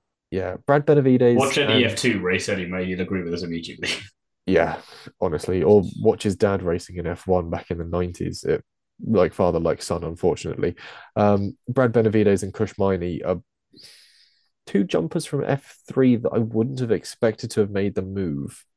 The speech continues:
Speaker 2: Kushmaini got on the podium once or twice and is, I'm thinking there is the fact that we ha-, don't have many drivers from India at the moment, and they're really trying to make a name for themselves, so there's probably some,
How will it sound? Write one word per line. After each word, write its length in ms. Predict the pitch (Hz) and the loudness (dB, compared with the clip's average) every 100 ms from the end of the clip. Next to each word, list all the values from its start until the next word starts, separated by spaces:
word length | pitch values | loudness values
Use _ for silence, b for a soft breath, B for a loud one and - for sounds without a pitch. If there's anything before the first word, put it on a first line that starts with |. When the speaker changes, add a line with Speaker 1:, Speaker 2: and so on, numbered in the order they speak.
| B B B B B | B B B B B
Speaker 2:
Kushmaini 420 | - 170 170 156 | -8 -4 -2 0
got 120 | 151 | 2
on 60 | 131 | 2
the 100 | 123 | 2
podium 360 | 135 127 131 117 | 0 2 4 2
once 220 | 120 - | 0 -4
or 140 | 110 | -8
twice 600 | - 117 117 - - - - | -6 -2 -2 -2 -8 -10 -4
and 320 | 113 104 104 | -2 0 -2
is, 520 | 104 101 - - - _ - | -2 -2 -6 -10 -14 _ -6
I'm 160 | 107 107 | -4 -2
thinking 340 | 139 123 117 | -2 0 0
there 220 | 104 101 | 2 0
is 80 | 98 | 0
the 80 | 104 | -4
fact 240 | 101 85 | -4 -2
that 120 | 95 | -4
we 120 | 95 95 | -4 -4
ha-, 160 | 101 | -4
don't 240 | 98 98 - | -2 -2 -2
have 280 | 101 92 - - | -4 -4 -8 -8
many 240 | 98 92 | -4 -2
drivers 320 | 90 90 87 | -2 -4 -4
from 160 | - 95 | -6 -2
India 300 | 98 95 90 | -2 -2 -6
at 80 | - | -6
the 60 | |
moment, 360 | 92 92 92 87 | -6 -4 -4 -6
and 180 | 92 85 | -10 -6
they're 360 | 87 90 87 - - | -6 -4 -8 -10 -8
really 240 | 98 95 | -4 -4
trying 200 | 92 95 | -4 -6
to 60 | 92 | -6
make 180 | 90 87 | -8 -6
a 40 | |
name 180 | 92 92 | -6 -6
for 100 | - | -8
themselves, 440 | 92 - 92 90 | -12 -6 -6 -6
so 40 | 92 | -8
there's 180 | 87 - | -10 -8
probably 360 | 95 87 90 | -8 -6 -8
some, 540 | 87 - 90 85 80 | -8 -6 -6 -6 -8